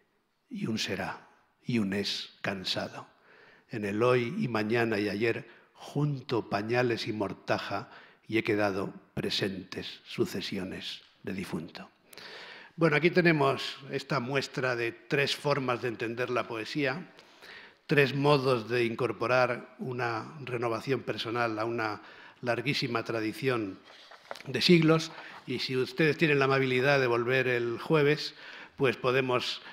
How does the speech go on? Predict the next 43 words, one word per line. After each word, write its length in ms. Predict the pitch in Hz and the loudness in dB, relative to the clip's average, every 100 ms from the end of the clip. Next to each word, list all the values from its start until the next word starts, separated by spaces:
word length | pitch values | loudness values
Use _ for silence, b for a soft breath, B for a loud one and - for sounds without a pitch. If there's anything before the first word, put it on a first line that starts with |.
| B - | B -4
hablar 420 | 113 127 123 120 | 0 4 4 4
de 100 | 113 | 0
los 140 | 110 | -2
poemas 420 | - 120 117 110 107 | -2 0 2 0 0
mayores 580 | 113 120 113 104 202 | 0 0 -2 -4 -8
de 120 | 196 120 | -4 -2
don 140 | 117 | 0
Luis 220 | 131 113 | 0 0
de 80 | 120 | 2
Góngora, 440 | 127 127 131 135 B B B B _ | 2 2 2 -2 B B B B _
con, 800 | 127 117 110 101 110 117 107 123 | 0 2 2 0 -4 -6 -8 -6
y 100 | 127 | 2
yo 120 | 135 | 2
procuraré, 720 | 135 131 127 123 120 113 104 B B - | 2 4 6 6 4 0 -4 B B -10
eh, 560 | 117 110 101 98 104 - | -4 -2 -2 -4 -8 -6
que 140 | 131 | -4
sea 260 | - 135 117 | 2 2 2
quizá 240 | 123 139 | 2 2
más 180 | 127 127 | 4 4
ameno 300 | 120 131 120 | 4 4 2
que 60 | 117 | 0
esta 200 | - 117 | -2 0
primera 540 | 117 120 117 110 - - - 226 233 B - | 2 6 6 6 2 -8 -8 -10 -12 B -6
versión 640 | 131 123 110 139 139 127 | 2 4 4 2 2 2
de 80 | 113 | 0
muchos 320 | 123 131 123 | -2 -2 -4
poemas 340 | - 131 123 117 | -2 2 2 0
distintos, 520 | 110 143 131 135 131 | -2 -2 0 -2 -4
pero 280 | - 127 120 | 0 0 2
creo 280 | 127 123 | 2 2
que 100 | 120 | 2
si 320 | 110 127 98 95 | 0 -2 -4 -4
conservan 640 | - 107 143 131 127 117 | -2 0 2 4 4 4
las 180 | 110 139 | 2 0
hojas 300 | - 117 123 | 0 0 0
y 40 | |
las 140 | 107 120 | 0 0
leen 200 | 117 110 | 0 0
con 160 | 104 | -2
calma 240 | 117 110 104 | -2 -2 -4
en 40 | |
su 140 | 104 | -4
casa, 380 | 101 110 110 101 | -4 -4 -4 -8